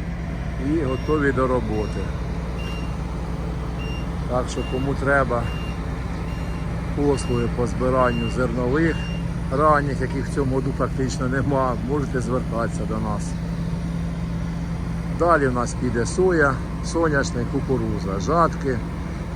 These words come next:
у нас капело новенькі, весь жатки, джондіровські, класовські. Так що можете писати в коментарях, я відповім. Прямо під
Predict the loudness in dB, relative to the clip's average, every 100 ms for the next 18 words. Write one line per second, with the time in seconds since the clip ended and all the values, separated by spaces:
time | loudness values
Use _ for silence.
0 | -2 2 2 0 0 0 2 4 6 6
1 | 2 0 -4 -4 -4 -4 -4 -6 -6 -2
2 | 0 4 4 4 4 0 0 0 0 0
3 | 0 0 2 6 6 4 0 -2 -2 0
4 | 2 2 2 0 -2 -2 2 4 4 2
5 | -2 -2 -2 -2 -2 -2 -2 -2 -4 -2
6 | -2 -2 -2 -2 -2 -2 -2 -2 -2 -2
7 | -2 -2 -2 -2 -2 -2 -2 -2 -2 -2
8 | -2 -2 -2 0 0 0 0 2 0 0
9 | -2 0 0 2 2 2 0 0 0 0
10 | 0 2 4 4 4 2 -2 0 2 2
11 | -2 -2 0 0 0 -2 -2 -4 -4 -4
12 | -6 -4 -4 0 2 2 0